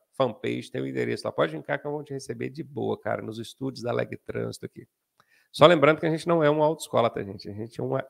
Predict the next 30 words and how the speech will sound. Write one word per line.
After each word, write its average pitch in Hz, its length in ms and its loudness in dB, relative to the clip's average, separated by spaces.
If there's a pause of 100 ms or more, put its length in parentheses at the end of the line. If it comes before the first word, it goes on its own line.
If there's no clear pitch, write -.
(120)
editora. 120 1040 -4 (580)
A - 80 -8
gente 117 160 -6
produz 151 540 2
conteúdo 151 480 0
pra 151 140 0
ajudar 123 240 2
o 123 40 0
pessoal 120 280 -2
das 117 160 -2
autoescolas. 139 800 -2
Aí, 110 180 0
ó, 98 100 2 (360)
todo 202 180 8
mundo 214 140 2
respondendo 180 580 4
aí, 123 160 4
ó, 107 80 4
passageiros, 147 920 2
passageiros, 127 760 -2
passageiros. 180 800 0 (640)
Por 226 380 10
quê? 247 400 8 (640)
Tá 262 100 4
na 311 160 0
cara, 202 640 8
aqui 190 200 4
tá 349 140 -2
escrito, 214 520 0
ó, - 140 0